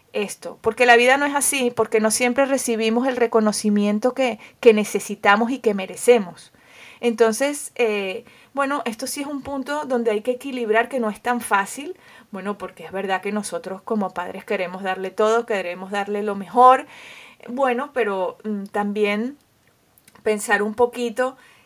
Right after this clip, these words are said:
en, en esto, ¿no? En, en, en la justa medida, por decirlo de alguna manera.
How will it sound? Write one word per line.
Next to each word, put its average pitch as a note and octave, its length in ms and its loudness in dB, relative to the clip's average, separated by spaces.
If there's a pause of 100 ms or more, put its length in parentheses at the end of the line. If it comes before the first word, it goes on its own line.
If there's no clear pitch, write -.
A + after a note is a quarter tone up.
(100)
en, G3 640 -8 (260)
en G#3 200 -6
esto, F#3+ 340 -10
¿no? A#3+ 260 -8
En, F#3+ 340 -10 (200)
en, G3 280 -14
en G#3 160 -6
la G#3+ 60 -2
justa A#3+ 380 2
medida, G3 500 -2 (160)
por G3+ 160 -4
decirlo G3 380 -6
de G#3 60 -2
alguna F#3 300 -8
manera. - 420 -14